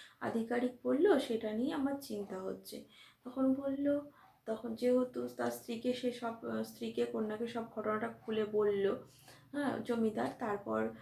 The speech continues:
তার কন্যা যেহেতু খুব বুদ্ধিমতী ছিল এবং সেই জন্য সে বলল, "বাবা, আচ্ছা, আমাদের দেবী সরস্বতীর আর এক নাম তো সারদা।"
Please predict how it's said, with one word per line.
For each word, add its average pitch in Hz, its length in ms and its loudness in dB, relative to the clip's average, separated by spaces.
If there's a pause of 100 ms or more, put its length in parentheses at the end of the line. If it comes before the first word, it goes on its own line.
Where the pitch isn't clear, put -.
(300)
তার 214 280 0 (240)
কন্যা 240 320 2
যেহেতু 240 260 0
খুব 247 280 -6
বুদ্ধিমতী 226 680 0
ছিল 202 300 -6 (480)
এবং 208 280 0 (140)
সেই 226 220 -4
জন্য 233 220 0
সে 247 200 0
বলল, 226 380 2
"বাবা, 226 360 2 (520)
আচ্ছা, 262 360 -4 (840)
আমাদের 247 440 0
দেবী 240 240 2
সরস্বতীর 240 680 -2
আর 220 200 -2
এক 254 180 -2
নাম 277 200 -2 (120)
তো 269 160 -2 (400)
সারদা।" 226 640 4